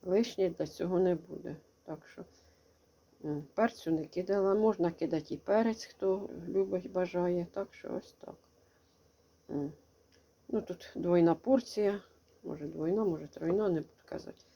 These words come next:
М. Ну, під відео я напишу на одну порцію. І так, друзі, закрила я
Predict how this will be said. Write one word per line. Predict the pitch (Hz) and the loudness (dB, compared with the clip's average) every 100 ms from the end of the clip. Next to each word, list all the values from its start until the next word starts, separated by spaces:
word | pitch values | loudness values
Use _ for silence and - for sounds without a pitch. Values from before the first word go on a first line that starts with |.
| _ _ _ _ _ 175 | _ _ _ _ _ -12
М. | - 151 - - | -12 -12 -12 -2
Ну, | 190 185 | 2 2
під | - 196 | 0 -4
відео | 220 240 180 | 2 6 8
я | 170 | 8
напишу | 165 160 - - - 202 202 - - | 6 2 -2 -12 -4 -4 -4 -12 -4
на | 160 165 131 - - | -2 -2 -6 -12 -12
одну | 156 160 185 | -6 -4 -4
порцію. | - - - - - 160 - _ _ _ _ _ _ _ _ _ _ _ _ - | -6 -20 -20 -20 -20 -20 -20 _ _ _ _ _ _ _ _ _ _ _ _ -8
І | 247 | 0
так, | 214 190 | 2 2
друзі, | 220 208 202 | 2 2 4
закрила | 220 220 208 190 | 4 6 8 10
я | 185 185 180 | 10 8 6